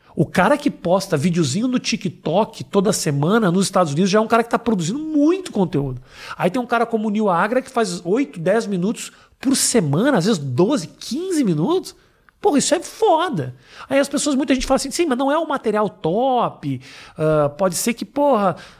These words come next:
não, não, o, o material do vídeo talvez não seja tão bom quanto o material do show." Ok, eu, eu entendo isso. Agora, vai produzir material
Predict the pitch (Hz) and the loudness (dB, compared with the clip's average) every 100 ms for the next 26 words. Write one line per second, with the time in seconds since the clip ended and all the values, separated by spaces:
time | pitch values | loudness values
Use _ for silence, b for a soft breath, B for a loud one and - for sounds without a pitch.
0 | B - 196 202 208 233 285 196 208 220 | B -10 -4 -2 2 2 2 2 0 0
1 | 196 196 180 196 240 185 147 143 180 127 | 0 2 2 4 2 0 -2 0 0 0
2 | 202 262 202 196 196 208 214 214 220 220 | 2 2 0 0 2 0 -2 -4 -4 -2
3 | 233 180 220 226 202 196 190 175 190 190 | -2 -2 -2 -4 -6 -4 -2 0 0 0
4 | - - 156 185 214 B B _ - 269 | -4 -4 0 2 0 B B _ -4 -2
5 | 285 311 440 254 151 175 175 180 226 - | 0 2 2 0 0 0 2 2 0 0
6 | 269 330 - B - 196 185 214 - 277 | 0 0 -2 B -4 0 2 0 2 0
7 | 220 226 160 247 247 240 208 156 156 202 | 2 0 0 -2 -2 -2 0 2 2 2